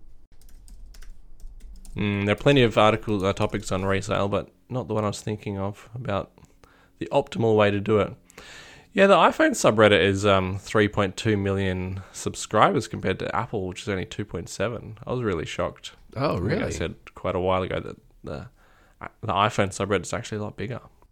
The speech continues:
Speaker 2: All right. Well, I just joined it.
Speaker 1: Congratulations.
Speaker 2: <laughs> Created January
Speaker 1: <laughs> Or something.
Speaker 2: twenty-fifth, two thousand eight. So it came out, it was created, like, exactly a year after the first iPhone was announced.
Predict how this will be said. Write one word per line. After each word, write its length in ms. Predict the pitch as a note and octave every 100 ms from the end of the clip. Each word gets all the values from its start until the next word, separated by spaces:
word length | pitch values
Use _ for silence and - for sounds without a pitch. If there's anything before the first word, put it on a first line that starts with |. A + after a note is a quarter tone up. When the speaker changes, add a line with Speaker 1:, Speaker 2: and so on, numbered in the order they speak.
| -
Speaker 2:
All 80 | B2+
right. 160 | B2+ - -
Well, 220 | E2 D#2+
I 120 | -
just 200 | E2 G#2
joined 280 | - G2 D2+
it. 120 | - - - _ _ _ _ _ _ -
Speaker 1:
Congratulations. 1400 | G#2 F#2+ F#2 F#2 F#2+ F#2+ G#2 G#2 - C#3+ B2 A#2+ - - _ -
Speaker 2:
<laughs> 180 | G#2 C#3+ - - - - - - - - - -
Created 260 | B2 G#2
January 260 | A2 A2 B2
Speaker 1:
<laughs> 20 |
Or 20 |
something. 180 | - B2+
Speaker 2:
twenty-fifth, 260 | A#2 A#2 -
two 140 | A#2
thousand 280 | C3 A2+ -
eight. 280 | E2+ C#2+ - _ _ _ -
So 520 | - D#2+ D#2 D2+ D2
it 140 | - -
came 260 | - F#2+
out, 340 | F#2+ E2+ E2+ - _ _ _ _ _ _ -
it 80 | G2
was 120 | F2+
created, 380 | - G#2 F#2+ D#2+ - - _ -
like, 220 | D#2 -
exactly 480 | - E2 F#2 G2+ G2+
a 20 | F2+
year 320 | E2+ F2 E2
after 220 | C#2+ -
the 60 | -
first 300 | - E2 -
iPhone 340 | D#2 - D2+
was 120 | D2+
announced. 520 | D#2 D2 - - -